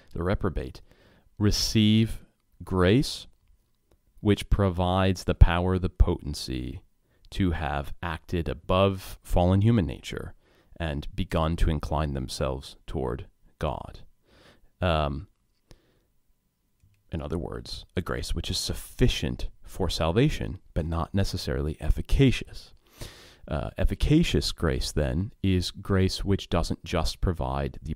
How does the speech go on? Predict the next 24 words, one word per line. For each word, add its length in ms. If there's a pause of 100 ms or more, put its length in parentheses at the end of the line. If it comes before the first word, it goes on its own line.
power 500
and 120
the 60
potency, 840 (480)
but 260
grace 540
which 360 (140)
actually 640
brings 500
about 800 (200)
the, 1040
um, 480 (920)
particular 480
potency. 600 (600)
Um, 480 (320)
in 80
other 160
words, 300
reduces 560
that 200
potency 500
to 220
act. 420 (420)
Um, 380